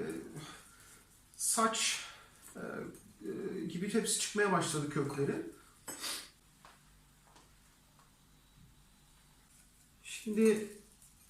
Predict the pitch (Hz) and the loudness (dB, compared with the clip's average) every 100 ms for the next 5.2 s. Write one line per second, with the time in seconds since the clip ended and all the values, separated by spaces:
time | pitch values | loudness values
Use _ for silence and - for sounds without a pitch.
0 | - - - - 160 - 214 208 208 208 | -20 -20 -8 -6 -2 -2 0 2 4 2
1 | - 165 165 - - - - - 170 165 | 0 -2 -2 -8 -14 -18 -20 -6 -2 0
2 | 170 180 - - 185 170 165 165 156 151 | -2 -4 -6 -6 -4 0 0 0 0 0
3 | 147 - - - 180 - 170 180 - - | -2 -4 -4 -2 -2 -2 0 2 0 -6
4 | - - - - - - - 156 156 160 | -16 -20 -20 -20 -20 -18 -6 0 4 6
5 | 160 160 | 4 2